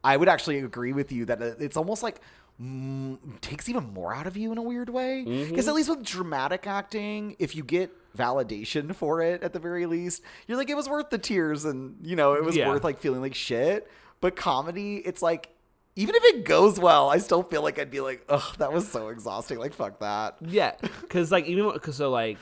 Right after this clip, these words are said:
Speaker 2: the goal of being, like, if dramatic stuff, it's like, okay, like, that was a good performance. They embodied the character. They enunciated. They did all this X, Y, Z, uh, things that I can grade. Whereas, like, comedy, it's like, I didn't laugh.
Speaker 1: Yeah.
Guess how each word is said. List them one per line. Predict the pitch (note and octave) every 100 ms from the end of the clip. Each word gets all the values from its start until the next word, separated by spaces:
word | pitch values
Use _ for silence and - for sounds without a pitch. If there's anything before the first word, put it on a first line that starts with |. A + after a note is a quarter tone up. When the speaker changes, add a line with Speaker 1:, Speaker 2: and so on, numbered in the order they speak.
| -
Speaker 2:
the | B2
goal | A#2 C3 C#3+ C#3+
of | C3
being, | A#2 A2 A2
like, | G#2 G2+
if | A2 A2+
dramatic | G#2+ A2 A2+ G#2 G2+
stuff, | G#2 F#2+
it's | F2+
like, | F2+ -
okay, | B2+ B2+ A2
like, | G2
that | F#2+ F2+
was | G2 A2
a |
good | A2 G#2
performance. | B2+ A#2 D3 D3 B2+
They | G#2+ G2+
embodied | G#2+ F#2 F#2
the | G2
character. | A2 A2+ G#2 G#2
They | G2 F2+ F#2 F2+ D2
enunciated. | G2+ C3 B2 A#2+ A2+ G#2+ G#2
They | A2 F#2+
did | F#2+ G#2
all | A#2
this | A2+ A2 A2+
X, | G#2+
Y, | G2+ F#2+
Z, | F#2+ F2+ F2+ - - - - _
uh, | F#2+ F#2+ F#2 F2 _ _ _
things | C#3 C3 B2+
that | A2
I | G#2+
can | A2 G2+
grade. | G#2 G2+ F#2 F2+ F#2+ - _ _ _ _ _ -
Whereas, | C3 C3 B2
like, | B2
comedy, | E3 D#3+ F3
it's | D3+ C3
like, | A#2+ A2+ _ _ - _
I | B2
didn't | D3 C3
laugh. | A2+ C3+ B2 C3+ - - _ _ _ _ _ _ _
Speaker 1:
Yeah. | D3 G3